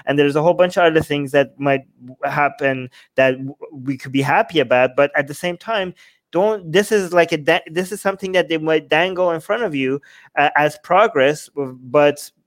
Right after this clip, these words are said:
most, while they're murdering innocent people. So just, just be mindful of that. Like, I'm hopeful because, again, the reason why I'm hopeful is because it's not because of just this release. It's because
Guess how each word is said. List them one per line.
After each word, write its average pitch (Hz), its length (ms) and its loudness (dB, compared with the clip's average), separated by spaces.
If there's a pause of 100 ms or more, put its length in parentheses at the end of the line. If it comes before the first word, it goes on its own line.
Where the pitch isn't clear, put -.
(280)
most, 160 480 -2
while 139 720 0
they're 175 260 2
murdering 160 540 -4
innocent 175 380 -10
people. 196 260 -8
So 147 160 -4
just, 180 300 -8 (220)
just 196 200 -4
be 233 80 -2
mindful 208 480 0
of 147 140 0
that. 151 160 2
Like, 151 260 2
I'm 160 140 -2
hopeful 185 460 -2
because, 175 460 -2 (320)
again, 151 480 0 (140)
the 151 160 0
reason 196 260 -2
why 196 120 2
I'm 170 120 -2
hopeful 165 500 -2
is 151 140 -4
because 160 380 -6 (280)
it's 151 180 -12
not 185 200 2
because 170 360 -2
of 143 120 0
just 156 260 -4
this 147 200 -16
release. 143 340 -2 (260)
It's 143 120 -6
because 151 460 -2